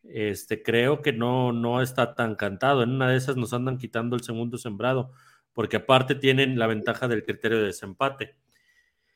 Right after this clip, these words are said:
Y volviendo a lo que decías de la defensa, claro, es una de las jugadas que más me hizo enojar el día de hoy. Esa, esa, e-, esa jugada,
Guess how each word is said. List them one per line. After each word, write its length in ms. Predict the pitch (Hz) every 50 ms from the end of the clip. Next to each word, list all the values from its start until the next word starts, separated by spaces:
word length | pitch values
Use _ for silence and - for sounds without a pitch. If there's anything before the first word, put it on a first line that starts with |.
| _ _ _ _ _
Y 100 | 156 143
volviendo 340 | 135 143 143 156 180 202 214
a 40 |
lo 100 | 196 156
que 80 | - 156
decías 280 | 147 135 139 175 175 175
de 60 | 196
la 80 | 185
defensa, 380 | 165 151 165 170 160 - 196 196
claro, 340 | 156 160 180 214 220 190 180
es 180 | 190 185 -
una 120 | 220 220 220
de 60 | 208
las 120 | 180 143
jugadas 380 | - 156 156 165 175 202 196 -
que 100 | - 151
más 240 | 135 139 143 156 160
me 160 | 170 160 160
hizo 220 | 143 147 - 175
enojar 400 | 170 131 117 - - 123 131 135
el 100 | 135 131
día 140 | 120 127 127
de 100 | 127 120
hoy. 340 | 117 117 131 135 123 117 127 139
Esa, 200 | 120 107 - 170
esa, 540 | 135 135 127 127 131 160 151 139 143 135 143
e-, 300 | 131 131 156 156 143 143
esa 420 | 143 - - 170 156 151 151 143
jugada, 1000 | 139 - 147 139 123 131 127 123 127 135 139 139 143 143 139 139 135 127 131 -